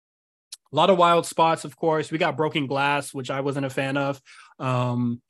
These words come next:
I would have just went for the glass. Uh, what is it? The, the glass slab. I think that would have been better.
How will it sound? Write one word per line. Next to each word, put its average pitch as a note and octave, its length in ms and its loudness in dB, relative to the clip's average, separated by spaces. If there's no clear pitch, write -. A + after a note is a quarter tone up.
I D#3 60 4
would E3+ 160 4
have E3+ 80 4
just D3 140 -2
went D#3 320 0
for - 180 0
the C#3+ 100 0
glass. C#3 460 -2
Uh, C#3 320 -6
what C3+ 180 -4
is C3 120 -6
it? B2+ 200 -8
The, B2+ 400 -4
the C#3 80 -8
glass C#3+ 440 0
slab. D3 420 -2
I C#3 160 -6
think B2+ 160 -8
that B2+ 100 -6
would C3+ 120 -2
have C#3 80 -2
been D3 140 0
better. F3 360 2